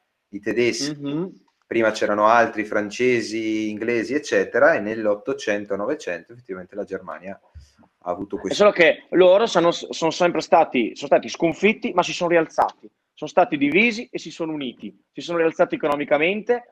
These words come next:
Speaker 2: e si sono riappacificati socialmente al loro interno, con tutte le varie dinamiche. Quindi hanno una capacità di distruggerli e si rialzano in una maniera incredibile. In cento anni quante volte è successo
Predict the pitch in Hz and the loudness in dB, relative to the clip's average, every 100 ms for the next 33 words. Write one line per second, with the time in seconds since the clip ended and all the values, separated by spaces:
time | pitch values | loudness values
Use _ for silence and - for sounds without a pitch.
0 | _ 165 160 - 175 185 - _ 151 180 | _ -8 -8 -4 0 0 -2 _ 2 2
1 | 175 175 170 170 160 175 180 - 165 165 | 4 -2 -4 -12 -4 -4 -4 -14 -10 -10
2 | 156 156 151 156 143 143 139 139 117 101 | -8 -8 -6 -4 -4 -4 -2 -2 0 -4
3 | 107 - 123 - 143 131 131 131 123 110 | -12 -14 -14 -4 0 0 -2 -4 -8 -8
4 | - 98 - _ _ _ _ 220 170 165 | -14 -18 -18 _ _ _ _ 0 4 4
5 | 180 147 143 151 156 170 196 151 147 139 | 4 -2 -4 -4 -6 0 0 2 -2 -6
6 | - _ _ _ _ _ _ _ _ _ | -8 _ _ _ _ _ _ _ _ _
7 | _ _ _ _ _ 156 _ - 196 208 | _ _ _ _ _ _ _ -20 -18 -8
8 | 233 226 262 - 175 - 185 180 135 123 | -4 -2 -4 -4 -8 -2 0 4 2 0
9 | 120 123 113 113 - 165 170 180 208 196 | -6 -8 -8 -12 -10 -6 -4 -2 -4 -6
10 | 135 143 131 117 104 _ _ - 147 139 | -6 -6 -4 -6 -8 _ _ -16 -16 -14
11 | - 170 170 - 160 147 139 131 120 113 | -8 -6 -6 0 2 4 4 4 2 -2
12 | - 170 170 208 156 139 147 151 156 151 | -4 -4 -4 -4 -4 -4 -4 -4 -6 -12
13 | 135 143 107 - 101 | -6 -4 -4 -12 -20